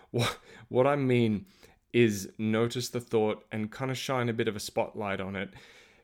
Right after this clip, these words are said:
because it's really easy to just go from thought to emotion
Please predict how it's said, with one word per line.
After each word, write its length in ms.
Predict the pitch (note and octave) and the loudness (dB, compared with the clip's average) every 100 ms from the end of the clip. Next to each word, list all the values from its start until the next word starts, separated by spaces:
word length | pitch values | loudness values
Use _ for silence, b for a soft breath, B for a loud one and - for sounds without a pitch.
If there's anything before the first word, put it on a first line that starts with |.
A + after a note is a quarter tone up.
| - | -4
because 320 | A#2+ A#2+ A#2+ | -4 -2 0
it's 200 | A#2 - | -2 0
really 280 | A#2+ B2 B2+ | -2 0 -2
easy 360 | B2 B2 A2+ G#2+ | 0 -2 0 -4
to 140 | - | -4
just 300 | F#2+ A2+ - | -6 -6 -6
go 200 | - A2 | 0 0
from 340 | G#2+ A2 G2+ F#2+ | 0 -4 -4 -6
thought 600 | - - C#3+ C3+ B2+ - | -8 0 4 4 0 -10
to 160 | - A2 | -4 2
emotion 720 | G#2 A#2 B2 A#2+ G#2 G2 G#2 | 4 4 0 -2 -4 -6 -10